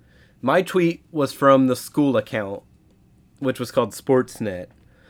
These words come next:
That same sentence, in a nicer said way, was put everywhere. Everywhere. Everyone knew it was a bad throw. Everybody reported it, it was a bad throw.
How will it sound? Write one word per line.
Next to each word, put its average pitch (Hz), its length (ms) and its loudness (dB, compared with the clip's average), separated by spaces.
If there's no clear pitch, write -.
That 175 380 2
same 262 840 4
sentence, - 800 2
in 165 160 4
a 165 180 6
nicer 214 580 2
said 202 360 0
way, 147 520 2
was 175 220 -2
put 208 300 -2
everywhere. 233 760 4
Everywhere. 233 600 0
Everyone 240 460 6
knew 220 220 4
it 214 60 2
was 156 120 0
a 151 40 6
bad 147 320 2
throw. 190 480 2
Everybody 240 400 4
reported 262 560 2
it, 165 160 2
it 151 60 4
was 143 140 2
a 127 60 2
bad 127 340 2
throw. 110 440 -2